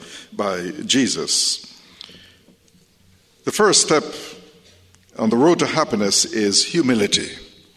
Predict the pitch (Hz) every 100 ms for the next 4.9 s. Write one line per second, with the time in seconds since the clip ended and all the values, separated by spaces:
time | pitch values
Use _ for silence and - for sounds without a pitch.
0 | _ _ - _ _ _ - 107 143 135
1 | 113 90 78 - - - _ _ _ _
2 | _ _ _ _ _ - - _ _ -
3 | 117 104 117 131 110 120 123 - 131 127
4 | 123 120 120 - 123 151 165 190